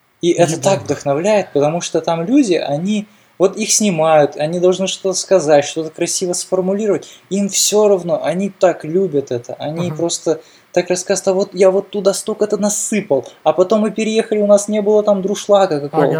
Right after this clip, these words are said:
Speaker 2: Ага, ага.
Speaker 1: И так далее и тому подобное. Вот, поэтому называется «Стритфуд», сериал на Netflixе. Окей.
Speaker 2: Супер,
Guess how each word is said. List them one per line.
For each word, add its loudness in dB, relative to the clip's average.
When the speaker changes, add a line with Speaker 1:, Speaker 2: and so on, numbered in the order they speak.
Speaker 2:
Ага, -4
ага. -10
Speaker 1:
И -2
так 4
далее 8
и 2
тому -4
подобное. 0
Вот, 2
поэтому 4
называется 0
«Стритфуд», -2
сериал 4
на 0
Netflixе. -10
Окей. 0
Speaker 2:
Супер, 0